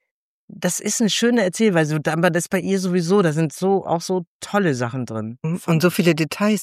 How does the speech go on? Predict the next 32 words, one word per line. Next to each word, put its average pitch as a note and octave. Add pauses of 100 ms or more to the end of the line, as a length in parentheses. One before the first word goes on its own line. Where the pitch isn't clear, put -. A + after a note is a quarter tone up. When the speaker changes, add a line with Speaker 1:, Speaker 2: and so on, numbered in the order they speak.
Speaker 2:
Svea G3+
ist -
ja F3
nun E3+
Kapitänin, G#3+ (200)
vierunddreißig, F3
und F3 (1000)
ja, E3
man D#3+
wünscht F#3+
sich, G3+
oder D#3
ich A3
wünsch G#3
mir F#3+
natürlich E3
auch F3
für -
die D#3+
Zukunft -
in F#3
der E3+
Berufswelt, E3
dass E3
man F3
überall E3
mit D#3+
dem E3
Respekt E3+
behandelt D#3+
wird D#3+
und D3+